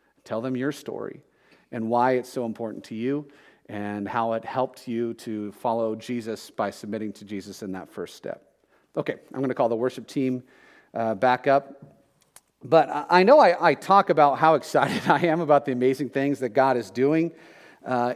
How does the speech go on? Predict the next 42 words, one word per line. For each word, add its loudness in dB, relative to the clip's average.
and 0
it's, -4
it's -4
really, 2
it's -8
just -4
really 2
cool 0
because 2
I 8
get -2
to 4
see -2
it 6
all 8
take -2
place. 0
I 2
get -2
to -8
see -2
all 8
of, 0
uh, 4
I 4
get -4
to -2
hear 4
about 6
all 6
of 4
the 0
conversations 0
that 6
are 4
being 2
had. 4
It's 0
just 2
really, 2
really 6
exciting 4